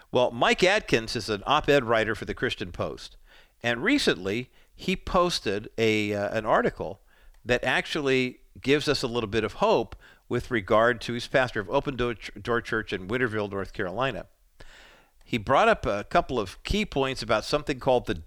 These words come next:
Dignity Act. It is a comprehensive immigration reform bill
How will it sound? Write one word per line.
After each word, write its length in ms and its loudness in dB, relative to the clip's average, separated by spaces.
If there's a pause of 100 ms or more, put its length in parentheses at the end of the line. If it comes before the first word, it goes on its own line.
Dignity 540 0
Act. 420 -8 (1400)
It 100 4
is 160 2
a 80 2
comprehensive 880 2
immigration 600 2
reform 720 0
bill 400 2